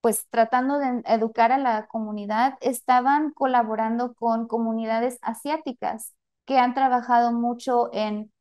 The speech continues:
eh, e-, educar a la gente en lo, lo, lo que se trata de internment camps, campos,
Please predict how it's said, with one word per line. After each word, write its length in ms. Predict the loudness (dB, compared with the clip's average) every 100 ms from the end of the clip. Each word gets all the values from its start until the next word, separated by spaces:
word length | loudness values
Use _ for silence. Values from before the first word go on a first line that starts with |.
| _ _
eh, 420 | -2 0 -2 -4 -2
e-, 260 | 0 0 0
educar 440 | -2 0 0 2
a 60 | 2
la 140 | -2
gente 280 | -4 -6 -4
en 100 | -4
lo, 220 | -4 -6 -6
lo, 300 | -6 -6 -6
lo 160 | -8
que 380 | -8 -6 -4 -6
se 220 | -8 -10
trata 360 | -6 -6 -2 -2
de 160 | -4 -6
internment 680 | -8 -2 0 0 -2 -8 -12
camps, 500 | -10 -10 -14 -18 -6
campos, 760 | 0 0 0 0 0 -2 -10